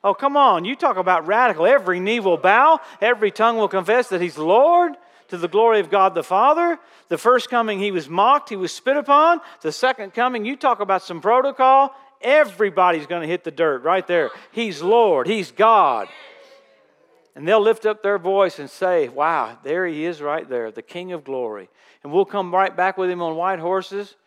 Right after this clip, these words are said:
How cool is that gonna be? I believe my horse will have a good G P S system. Hallelujah. <laughs> Uh, so w-, what an event that we're getting set up for.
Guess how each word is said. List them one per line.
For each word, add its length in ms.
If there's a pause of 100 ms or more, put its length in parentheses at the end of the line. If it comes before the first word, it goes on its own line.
(180)
How 180
cool 240
is 80
that 160
gonna 200
be? 280 (520)
I 100
believe 300
my 140
horse 260
will 60
have 120
a 60
good 200
G 180
P 240
S 180
system. 400
Hallelujah. 720 (640)
<laughs> 260 (420)
Uh, 240
so 300
w-, 220
what 220
an 140
event 420
that 100
we're 120
getting 280
set 280
up 160
for. 420